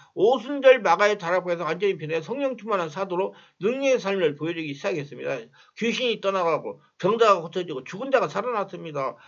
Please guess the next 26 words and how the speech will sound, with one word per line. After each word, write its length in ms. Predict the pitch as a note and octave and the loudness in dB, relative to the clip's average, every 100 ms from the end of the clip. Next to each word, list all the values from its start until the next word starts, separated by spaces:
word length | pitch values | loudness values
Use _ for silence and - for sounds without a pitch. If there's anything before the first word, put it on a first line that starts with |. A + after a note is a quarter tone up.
| _ | _
베드로가 380 | F3 F#3 B3 A#3+ | 0 2 4 4
전하는 340 | - A#3+ A#3+ | 4 2 2
말씀에 340 | A3 G3+ G3+ G3+ | 4 2 0 -4
감동받아 500 | F3 F#3 F#3 E3 F3+ | -4 -6 0 0 2
하루에 240 | A3+ G3+ | 4 4
삼천 440 | D3 A3 B3 A#3 A3+ | 2 -6 0 0 2
명, 200 | F3+ C3+ - - | 0 -2 -16 -4
오천 420 | G#3 D4 C#4+ D4+ | 2 2 2 0
명이 180 | D4+ C4+ | 2 4
예수 200 | A3 A3+ | 2 2
믿고 180 | A3+ F3+ | -4 -4
구원받는 480 | D3+ F#3+ A3 A#3+ A3 | -2 0 4 2 2
역사가 260 | F#3 F3+ | -2 -2
나타났던 560 | D#3 D#3+ F#3+ G#3 F#3+ F3+ | -2 -2 -2 -2 -2 -4
것입니다. 640 | D3+ C#3+ B2+ B2+ F3+ E3 - - - | -6 -8 -10 -4 0 0 -4 -18 -2
놀라운 440 | F#3 C4+ D4+ D4 D4 | 2 8 10 10 8
일 100 | A3+ | 2
아닐 280 | G3 A3 | 2 0
수 80 | F3+ | -2
없습니다. 340 | E3+ D#3+ F3 D3+ | -4 -4 -4 -2
우리도 260 | A3+ B3 | 2 2
성령의 440 | F3+ A#3+ C#4+ C4 A3 | 2 -4 -4 -2 -2
세례를 260 | G#3+ G#3 | 0 -2
체험하고 640 | G3 G#3 G3+ E3+ G3 A#3 - - - - | -4 -6 -2 0 0 -2 -6 -20 -20 -8
성령의 400 | - C#4 C#4 G#3+ | -4 2 2 2
인도하에 600 | F#3+ F#3+ F3+ E3+ F#3+ | 0 0 4 6 6